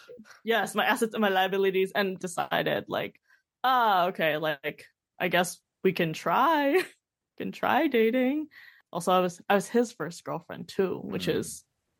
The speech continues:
Speaker 1: shocking because before me, not to, like, air out his dirty laundry,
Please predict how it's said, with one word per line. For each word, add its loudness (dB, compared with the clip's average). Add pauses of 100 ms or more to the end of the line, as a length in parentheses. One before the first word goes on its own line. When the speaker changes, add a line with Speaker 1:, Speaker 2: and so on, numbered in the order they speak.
(120)
Speaker 1:
shocking -2
because 2
before 2
me, 2
not 2
to, -4
like, 0
air 0
out 2
his -4
dirty -4
laundry, -2